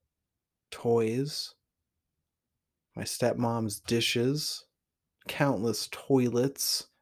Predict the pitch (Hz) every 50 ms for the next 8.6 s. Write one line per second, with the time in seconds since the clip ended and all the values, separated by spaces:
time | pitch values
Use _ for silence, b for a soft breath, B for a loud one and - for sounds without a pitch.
0 | _ _ - - 143 135 131 123 117 - - - - - - 139 135 135 143 139
1 | - - - - - - b b b b b b b b b b b b b b
2 | - - - - - - 139 127 123 123 127 123 117 117 113 123 117 120 123 120
3 | 113 117 123 131 139 139 - - - - - - _ _ _ _ _ _ - 110
4 | 110 120 139 147 143 135 135 135 131 127 123 120 120 123 123 123 131 139 - -
5 | - - - b b b b b b b - 160 151 147 147 147 135 - 143 135
6 | 131 127 117 120 117 - - - - 120 127 131 127 - - 139 135 135 143 143
7 | 147 - - - - - - - 165 165 160 151 - - 139 131 131 135 135 131
8 | 135 139 151 151 151 - - - - - - -